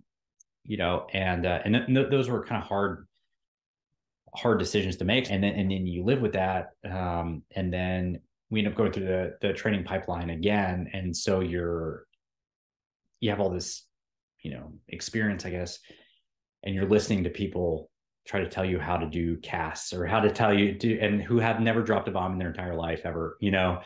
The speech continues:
and they're trying to tell you, like, how to do stuff again, you know, and, "Well, you know, I did that." And they're like, "Well, you know."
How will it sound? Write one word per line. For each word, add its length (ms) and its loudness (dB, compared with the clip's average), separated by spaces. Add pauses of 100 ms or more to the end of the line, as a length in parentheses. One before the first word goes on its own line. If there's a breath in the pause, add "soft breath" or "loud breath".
(720 loud breath)
and 140 -2
they're 100 0
trying 200 2
to 80 0
tell 140 -2
you, 120 2
like, 120 -2
how 140 -4
to 120 -2
do 380 -2
stuff 380 -6
again, 300 -2
you 80 -2
know, 160 0
and, 160 -4 (120)
"Well, 280 -6
you 80 -12
know, 60 -12
I 180 -18
did 220 -14
that." 200 -6
And 80 -12
they're 80 -12
like, 160 -18
"Well, 300 -12 (140)
you 100 -8
know." 160 -8